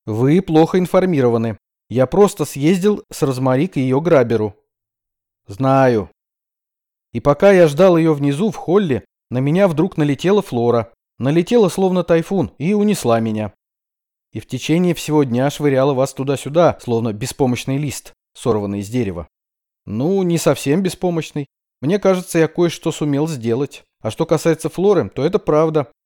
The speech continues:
В течение всего дня так и не смог от нее избавиться». «И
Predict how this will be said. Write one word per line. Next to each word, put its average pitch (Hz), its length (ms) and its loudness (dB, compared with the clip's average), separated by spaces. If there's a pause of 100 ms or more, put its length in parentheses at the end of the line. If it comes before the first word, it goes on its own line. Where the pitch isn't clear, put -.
(120)
В - 60 -20
течение 190 400 0
всего 165 280 -2
дня 151 280 -2
так 151 200 -4
и 165 40 -2
не 170 100 -2
смог 147 340 -4
от - 200 -12
нее 117 180 -4
избавиться». 107 640 -6 (720)
«И 143 160 -4